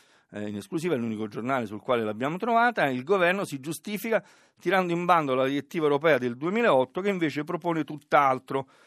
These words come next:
riduzione dei rifiuti, raccolta differenziata, riuso, riciclaggio e impianti T M B, cioè impianti di trattamento a freddo che i rifiuti non li bruciano. Le coerenze, alla caccia delle coerenze, voglio segnalarvi un articolo,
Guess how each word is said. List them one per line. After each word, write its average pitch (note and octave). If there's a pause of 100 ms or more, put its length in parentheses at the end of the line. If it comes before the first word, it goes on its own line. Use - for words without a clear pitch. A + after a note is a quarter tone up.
(140)
riduzione C#3
dei G#3+
rifiuti, G3+
raccolta B2
differenziata, F#3+
riuso, A#2+ (240)
riciclaggio D3+
e F3+
impianti B2+
T C3
M G3
B, B2+
cioè A2
impianti A2
di G#2
trattamento A#2+
a E3+
freddo G2+
che D#3+
i D#3
rifiuti F#2+ (540)
non E3+
li E3+
bruciano. D#3+
Le E3+
coerenze, D#3+
alla C#3
caccia F#3
delle D3+
coerenze, G#3 (240)
voglio D#3+
segnalarvi F#3
un E3+
articolo, E3